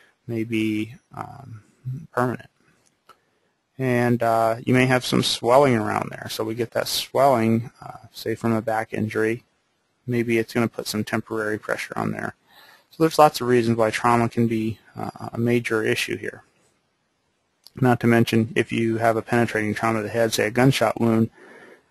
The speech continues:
the tissue that's destroyed by that bullet tumbling through the brain is destroyed permanently. Medical causes of s-, nervous system dysfunction, strokes,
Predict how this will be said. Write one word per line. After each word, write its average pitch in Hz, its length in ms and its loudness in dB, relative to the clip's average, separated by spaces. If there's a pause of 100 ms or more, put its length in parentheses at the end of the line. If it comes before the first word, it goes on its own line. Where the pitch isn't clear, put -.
(260)
the 117 80 -2
tissue 123 460 0
that's 113 220 0
destroyed 120 880 4 (280)
by 110 140 -2
that 104 200 2
bullet 131 300 2
tumbling 110 400 2
through 113 140 -4
the 117 80 -10
brain 107 420 0 (340)
is 113 200 0
destroyed 107 500 0
permanently. - 560 0 (1300)
Medical 143 360 4
causes 135 520 0
of 127 80 2
s-, - 180 -4 (100)
nervous 127 280 4
system 123 360 4
dysfunction, 123 560 2
strokes, - 600 4